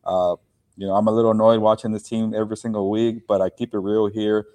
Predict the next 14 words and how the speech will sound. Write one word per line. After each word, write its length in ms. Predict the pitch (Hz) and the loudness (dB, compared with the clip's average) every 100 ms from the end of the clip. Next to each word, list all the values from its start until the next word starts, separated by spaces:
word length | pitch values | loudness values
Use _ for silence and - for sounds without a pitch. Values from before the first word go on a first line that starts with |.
| _ _ | _ _
Victor, 320 | 113 113 117 | 0 0 2
I 20 | 104 | 2
appreciate 540 | - - 117 - 110 | 0 -6 -6 -2 2
all, 240 | 104 107 | 4 4
all 200 | 107 107 | 2 0
the 80 | 107 | 0
work 240 | 104 107 - | 2 0 -2
you 80 | |
do 180 | 98 110 | -6 -4
here 260 | 107 107 104 | -4 -2 -2
at 60 | |
House 220 | 98 104 - | 2 0 -2
of 60 | _ | _
Horns. 340 | 107 107 104 | -2 -2 -4